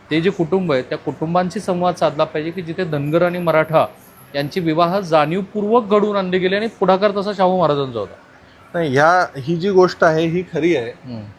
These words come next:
Speaker 2: शाहू महाराज आणि तुकोजीराव महाराज तृतीय, थर्ड,
Speaker 1: हम्म.
Speaker 2: ज्यांचं आता रायगडच्या या प्रकरणामध्ये सुद्धा उल्लेख होतो,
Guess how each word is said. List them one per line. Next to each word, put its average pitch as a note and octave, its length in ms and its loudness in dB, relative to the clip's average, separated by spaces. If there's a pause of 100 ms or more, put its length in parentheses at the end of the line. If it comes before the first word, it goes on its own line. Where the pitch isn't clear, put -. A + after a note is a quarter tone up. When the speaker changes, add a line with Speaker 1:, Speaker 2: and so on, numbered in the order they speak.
(140)
Speaker 2:
शाहू D3+ 220 0
महाराज F3 460 2
आणि F#3 180 -4
तुकोजीराव E3+ 540 0
महाराज D#3+ 360 -2
तृतीय, D3+ 500 -2
थर्ड, B2 320 -4
Speaker 1:
हम्म. A#2 320 -14
Speaker 2:
ज्यांचं B2+ 300 -6
आता D3 260 -2
रायगडच्या C#3 720 -2
या C#3 100 -2
प्रकरणामध्ये C#3 680 -8
सुद्धा C#3 220 -6
उल्लेख C3 380 -4
होतो, - 300 -8